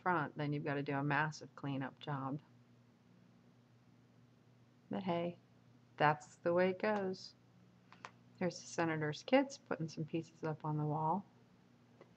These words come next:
And a local pizza shop volunteered and gave us pizzas and some refreshments. And I'll tell you, we got a lot done in two days.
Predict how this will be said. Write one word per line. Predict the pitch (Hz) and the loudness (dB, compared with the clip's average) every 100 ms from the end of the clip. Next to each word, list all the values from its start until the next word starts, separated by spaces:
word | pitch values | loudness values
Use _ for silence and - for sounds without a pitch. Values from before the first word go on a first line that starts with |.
| - - | -16 -4
And | 175 170 170 | 2 4 6
a | 165 160 156 | 6 6 4
local | 160 175 175 | 4 4 2
pizza | - 262 175 | 2 2 0
shop | - 165 165 165 - 143 | 0 4 4 2 -2 0
volunteered | 151 156 156 - 165 165 - | 2 2 -2 -4 -2 -2 -4
and | - - - - - | -14 -18 -20 -8 0
gave | 160 | 0
us | 160 - - | 0 -4 0
pizzas | 208 190 202 190 190 - | 0 0 -2 -2 -2 -4
and | 143 143 - - - - - - - - - | -4 -4 -10 -20 -20 -20 -20 -20 -20 -20 -10
some | - 170 | -2 2
refreshments. | 156 156 160 - 180 226 - - - - - - - - - - - | 2 4 2 2 0 0 -2 -14 -16 -20 -20 -20 -20 -20 -20 -20 -8
And | 170 170 165 165 165 | -2 0 2 2 0
I'll | 151 - | -2 -2
tell | - 196 | 2 4
you, | 190 165 165 - - - 151 | 6 4 2 -6 -20 -12 -6
we | 156 | 0
got | 151 | 2
a | |
lot | 147 156 165 147 | 6 6 6 4
done | 160 143 143 147 - - - | 2 4 2 0 -4 -14 -6
in | 156 | -4
two | 151 160 | 0 0
days. | 160 156 147 143 - | 2 2 2 0 -4